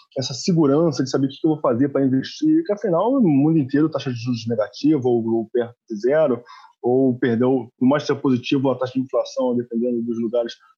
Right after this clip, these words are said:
tá ali zerando também a taxa real. Pega o exemplo no Brasil, tem a empresa Granado, que foi fundada em mil oitocentos e setenta, Nestlé, mil oitocentos e setenta e sete, Coca-Cola, mil oitocentos e noventa e dois foi fundada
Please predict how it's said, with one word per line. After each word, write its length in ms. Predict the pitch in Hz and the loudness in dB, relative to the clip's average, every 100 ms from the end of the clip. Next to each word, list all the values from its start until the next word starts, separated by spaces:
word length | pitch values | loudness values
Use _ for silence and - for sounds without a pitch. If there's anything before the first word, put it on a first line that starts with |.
| - | -2
tá 100 | 120 | 2
ali 200 | 127 117 | 2 2
zerando 440 | 123 117 123 120 | 2 2 2 0
também 360 | 117 110 123 131 | 0 0 2 0
a 60 | |
taxa 240 | 120 113 107 | -2 -8 -6
real. 340 | 107 127 151 - - _ _ _ - | -2 0 0 -4 -14 _ _ _ -4
Pega 160 | 170 180 | 0 2
o 40 | |
exemplo 180 | 175 175 | 4 4
no 80 | 170 | 4
Brasil, 280 | 170 131 123 | 4 4 2
tem 120 | 165 | 2
a 20 | |
empresa 200 | 170 156 | 2 2
Granado, 440 | 170 175 151 135 120 | 2 2 2 2 0
que 60 | |
foi 100 | 127 | -2
fundada 320 | 127 127 127 127 | -2 2 2 4
em 40 | |
mil 80 | 143 | 2
oitocentos 300 | 139 143 139 | 2 -4 -4
e 40 | |
setenta, 440 | 151 139 139 120 113 | -4 -2 0 0 0
Nestlé, 560 | 131 127 - 143 147 | 0 -2 -2 2 4
mil 120 | 120 123 | 4 2
oitocentos 260 | 123 120 | -2 -10
e 20 | |
setenta 220 | - 123 - | -10 -4 -4
e 20 | |
sete, 400 | - 143 135 131 | -2 0 0 -2
Coca-Cola, 640 | - 127 - 147 139 107 | -6 -6 -2 0 0 0
mil 240 | 107 135 156 | 0 2 2
oitocentos 380 | 135 - 147 | 0 -4 -2
e 40 | 127 | -2
noventa 280 | 127 160 135 | -2 -2 -2
e 40 | |
dois 280 | 123 170 151 | 0 0 0
foi 120 | 117 | -8
fundada 480 | - - 127 123 | -12 -4 -2 -2